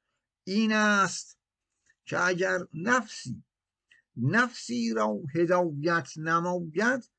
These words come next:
بهتر است از برای او از این که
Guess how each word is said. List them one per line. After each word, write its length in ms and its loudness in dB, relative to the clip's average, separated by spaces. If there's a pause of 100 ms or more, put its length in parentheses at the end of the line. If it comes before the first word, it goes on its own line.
(340)
بهتر 640 0
است 600 0
از 300 -2
برای 680 0 (120)
او 360 0 (520)
از 240 0
این 240 2 (100)
که 180 -2